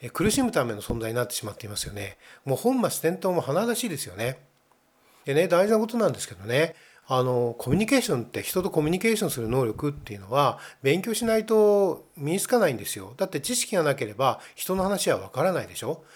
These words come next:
知識があるからいろんなことが分かって話ができますよね。で、逆に自分の考えとか自分の感情とか、いろんな思いとかっていうものも、いろんな知識があるから、あるいは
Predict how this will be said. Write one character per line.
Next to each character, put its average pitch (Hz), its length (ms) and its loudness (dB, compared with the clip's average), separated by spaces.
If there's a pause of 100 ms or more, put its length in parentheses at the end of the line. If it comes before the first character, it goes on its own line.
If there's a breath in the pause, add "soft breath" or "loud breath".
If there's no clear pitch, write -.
(100)
知 240 160 -2
識 - 160 -2
が 233 80 0
あ 262 40 2
る 262 80 -2
か 214 100 4
ら 151 60 6
い 131 60 4
ろ 131 80 2
ん 127 60 0
な 123 80 2
こ 123 80 0
と 135 100 2
が 113 100 2
分 113 60 -6
か 127 100 2
っ - 60 -2
て - 80 -8
話 123 280 -2
が 120 80 0
で 104 80 -6
き 110 100 -8
ま 117 80 -2
す - 140 -8
よ 92 40 -12
ね。 143 280 -4 (440 soft breath)
で、 156 280 6
逆 160 220 2
に 160 80 2
自 135 140 2
分 160 160 2
の 151 80 4
考 156 300 4
え 151 60 4
と 135 80 -2
か 113 60 0
自 107 160 -4
分 123 120 -4
の 131 80 -2
感 139 280 2
情 139 160 4
と 135 140 -2
か、 104 260 -2 (200 loud breath)
い 127 80 -2
ろ 131 100 0
ん 127 40 -2
な 123 60 2
思 147 240 4
い 139 60 2
と 127 80 -8
か 110 80 -8
っ 104 40 -8
て - 140 -14
い - 20 -14
う 120 40 -12
も 123 60 -8
の 127 80 -4
も、 139 300 2 (240 loud breath)
い 165 100 2
ろ 214 120 6
ん - 20 4
な 220 120 2
知 262 120 -2
識 - 200 -2
が 208 80 6
あ 226 60 4
る 233 80 -4
か 170 120 2
ら、 110 240 0
あ 165 80 -6
る 196 60 0
い - 20 0
は 139 140 2